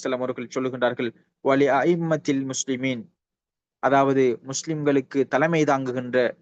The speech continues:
தலைமைகளுக்கு, ஆட்சியாளர்களுக்கு சரியான முறையிலே கட்டுப்பட வேண்டும். அவர்கள் சொல்லுகின்ற விடயங்களை எடுத்தோம்ப வேண்டும்.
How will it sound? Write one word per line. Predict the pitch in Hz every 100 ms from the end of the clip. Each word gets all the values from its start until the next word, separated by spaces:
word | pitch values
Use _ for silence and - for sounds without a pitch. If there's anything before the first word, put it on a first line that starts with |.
| _ _ -
தலைமைகளுக்கு, | 156 185 180 151 147 143 - 139 120 _ _ _ _ -
ஆட்சியாளர்களுக்கு | 147 185 - 196 170 160 151 143 139 135 - 135 113 -
சரியான | - 143 160 151 143
முறையிலே | 135 131 131 127
கட்டுப்பட | 120 123 151 139 123
வேண்டும். | 123 123 110 _ _ _ -
அவர்கள் | 156 170 165 147
சொல்லுகின்ற | 170 185 196 175 160
விடயங்களை | 151 160 185 165 160 151
எடுத்தோம்ப | 135 160 175 175 156 143
வேண்டும். | 139 135 123